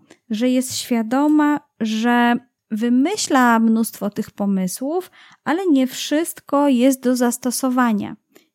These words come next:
i niektóre pomysły idą do kosza. Użyła takiego stwierdzenia. To naprawdę już taka dojrzałość tego talentu, świadomość tego, że nie tylko chodzi o generowanie pomysłów, ale właśnie ich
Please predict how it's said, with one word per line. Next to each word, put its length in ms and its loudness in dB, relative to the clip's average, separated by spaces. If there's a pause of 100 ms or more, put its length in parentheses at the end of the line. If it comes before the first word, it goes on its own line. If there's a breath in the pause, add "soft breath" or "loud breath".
i 120 4
niektóre 600 -2
pomysły 880 -2 (400 soft breath)
idą 460 2
do 140 -2
kosza. 600 -2 (240)
Użyła 480 2
takiego 460 -6
stwierdzenia. 800 -2 (720)
To 300 0
naprawdę 600 2
już 460 -2
taka 520 -4
dojrzałość 840 2
tego 240 -2
talentu, 500 -2
świadomość 840 0
tego, 380 0 (440 loud breath)
że 140 0
nie 140 4
tylko 300 -2
chodzi 320 -2
o 120 -2
generowanie 720 2
pomysłów, 680 -6
ale 280 -2
właśnie 440 -2
ich 420 -10